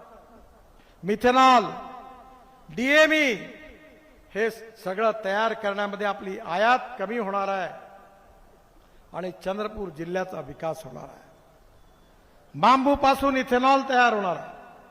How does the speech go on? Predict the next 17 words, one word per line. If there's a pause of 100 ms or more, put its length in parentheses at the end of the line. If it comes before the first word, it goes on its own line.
(880)
बांबूपासून
लोणचं
तयार
होतं,
कपडे
तयार
होतात, (1200)
बांबूपासून
फर्निचर (100)
तयार
होतं. (840)
सुधीर
भाऊंनी
बांबूवर
संशोधन
करणारं
केंद्र,